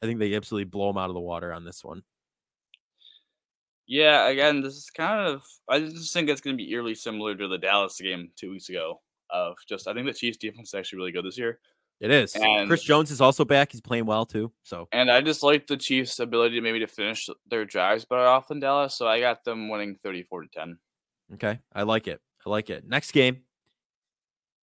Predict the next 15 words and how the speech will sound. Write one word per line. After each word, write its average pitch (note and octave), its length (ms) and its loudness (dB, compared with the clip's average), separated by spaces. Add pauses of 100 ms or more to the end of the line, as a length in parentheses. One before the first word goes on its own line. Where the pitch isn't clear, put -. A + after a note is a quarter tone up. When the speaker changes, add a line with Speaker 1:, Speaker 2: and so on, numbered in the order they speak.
(180)
Speaker 1:
another G#2+ 260 -4 (480)
A D#3 160 10
F C#3 140 8
C G#2 240 -4
game. F2 340 -8 (260)
We C3 120 6
have B2 140 6
the A#2 100 2
Ravens B2 720 0 (920)
and G#2+ 140 -4
the A2 60 -4
Browns. - 680 0 (140)
Ravens C#3+ 360 0
are A#2+ 100 -4 (400)
at F#3 380 4